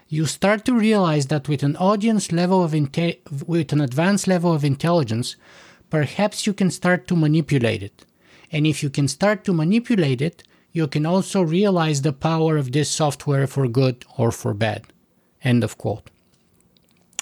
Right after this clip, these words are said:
So I'm using this as a context to ask you this, Sean. Um, how is Quid and or Primer different from, let's say, a company that's been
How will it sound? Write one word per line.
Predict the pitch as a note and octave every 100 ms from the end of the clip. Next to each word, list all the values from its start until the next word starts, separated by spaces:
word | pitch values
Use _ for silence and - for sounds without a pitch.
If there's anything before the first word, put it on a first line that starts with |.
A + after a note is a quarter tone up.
| - - -
So | - A3
I'm | A3 A3
using | A#3+ C#4 B3+
this | G#3+ A#3+
as | A3 F3
a | E3
context | G3+ G#3+ - F#3 -
to | F3
ask | E3+ -
you | D#3
this, | C#3 C#3+ - - _ _ _ _ _ _
Sean. | - F#3+ E3 D#3+ -
Um, | D#3+ D#3 D#3 - _ _ -
how | - G#3 A#3+ C4+
is | C4+ B3 - -
Quid | - F#3+ F#3+ D#3 -
and | E3 E3
or | D3+
Primer | C#3 - D#3+ F3 E3+ D3+ B2
different | A2+ D#3+ E3 - C#3+ C3
from, | - C#3 B2+ B2 - _ -
let's | C#3+ C3+ -
say, | D3
a | B2
company | - D3 C#3 C3
that's | B2 A#2+
been | - C3 B2 A#2